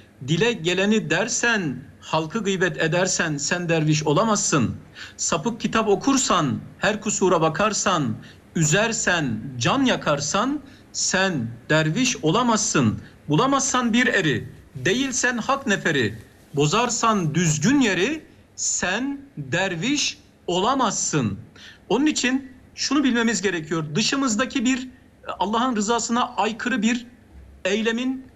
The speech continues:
kalpte kökleri vardır. Bu kalpteki kökü tamir edecek iki temel şey vardır. Bir tanesi iman, inanç,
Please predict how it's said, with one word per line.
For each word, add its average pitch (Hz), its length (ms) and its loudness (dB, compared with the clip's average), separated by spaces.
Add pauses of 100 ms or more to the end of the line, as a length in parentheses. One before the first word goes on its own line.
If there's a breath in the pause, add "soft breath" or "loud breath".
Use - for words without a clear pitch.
kalpte 208 580 -6
kökleri 185 440 -2
vardır. 113 600 -4 (500 loud breath)
Bu 214 80 0
kalpteki 240 580 -2
kökü - 440 -2
tamir 214 320 0
edecek 233 460 -2
iki 220 220 0
temel 202 300 0
şey 165 260 -2
vardır. 104 500 -4 (360 loud breath)
Bir 240 200 2
tanesi 220 520 0
iman, 196 540 2 (180)
inanç, 196 540 0